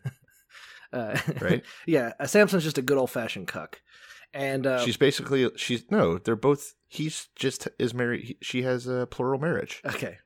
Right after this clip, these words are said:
Speaker 2: She's, she's like a non-pedophile, uh, woman power version of Warren Jeffs,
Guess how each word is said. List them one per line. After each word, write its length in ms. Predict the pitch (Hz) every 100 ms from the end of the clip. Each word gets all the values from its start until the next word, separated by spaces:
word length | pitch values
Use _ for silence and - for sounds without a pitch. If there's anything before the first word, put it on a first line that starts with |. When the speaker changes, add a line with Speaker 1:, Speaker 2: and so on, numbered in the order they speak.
| _ _
Speaker 2:
She's, 360 | - - 107 - - _
she's 260 | - - 113
like 140 | 139
a 60 | 120
non-pedophile, 1300 | 95 98 107 110 104 - 110 107 110 107 104 107 107 - _ _ _ -
uh, 300 | 92 87 69 - _
woman 360 | 101 104 110 104
power 440 | - 101 101 104
version 360 | 98 104 95 95
of 120 | 90
Warren 260 | 90 101 90
Jeffs, 500 | 101 90 - -